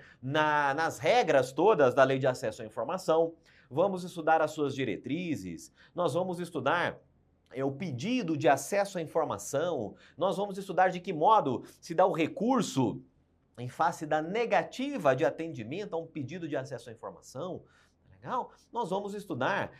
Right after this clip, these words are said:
é, o processo de classificação da informação. Quando uma informação deixa de ser pública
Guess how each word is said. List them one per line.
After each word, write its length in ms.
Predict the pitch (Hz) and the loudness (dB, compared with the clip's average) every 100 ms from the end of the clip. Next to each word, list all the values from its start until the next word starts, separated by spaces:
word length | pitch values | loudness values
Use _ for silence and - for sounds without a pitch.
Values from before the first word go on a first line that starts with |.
| _ | _
é, 220 | 117 117 | -6 0
o 80 | 135 | 0
processo 640 | 135 196 175 - 208 214 | 2 2 2 2 0 0
de 120 | 175 190 | -6 -10
classificação 1160 | - 285 277 - 240 233 - 190 175 - 196 | 2 2 2 -2 -8 -8 -2 0 0 -4 -4
da 120 | 196 196 | -2 -6
informação. 720 | 196 190 202 185 156 170 - _ _ _ _ | -4 -4 -4 -8 -6 -6 -10 _ _ _ _
Quando 600 | - 226 277 135 117 90 - - | 6 8 8 6 0 -4 -12 -6
uma 160 | 208 | -4
informação 580 | 226 214 196 185 - 180 | -2 0 0 0 0 2
deixa 400 | 170 294 311 - | 10 10 10 0
de 100 | 151 | -2
ser 280 | 156 208 220 | 0 0 0
pública 600 | 175 175 185 185 185 | 0 2 2 8 8